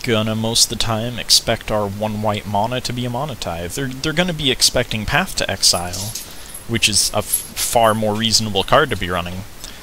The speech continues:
But, uh, but we're not gonna run it. Also, would po-, you know, Path to Exile would be even more amazing on Isochron Scepter.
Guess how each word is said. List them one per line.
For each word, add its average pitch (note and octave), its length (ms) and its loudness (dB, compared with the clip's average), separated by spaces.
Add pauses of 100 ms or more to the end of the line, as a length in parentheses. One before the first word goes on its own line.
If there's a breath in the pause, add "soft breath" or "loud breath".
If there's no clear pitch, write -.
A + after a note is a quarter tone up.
(240 loud breath)
But, C3 320 4
uh, D3 360 6 (100)
but E3 140 0
we're F3+ 80 4
not F#3 220 2
gonna F3+ 140 0
run F3+ 200 -2
it. - 100 -8 (400)
Also, B2+ 420 6
would B2+ 180 0 (200)
po-, - 140 -2 (280)
you A#2+ 140 -2
know, G#2+ 120 -2
Path A2 340 2
to - 100 -2
Exile A2 460 2
would B2 140 -2
be A#2 100 0
even A#2+ 240 0
more B2 180 0
amazing B2+ 420 0
on C#3 120 -2
Isochron G2 480 -4
Scepter. - 400 0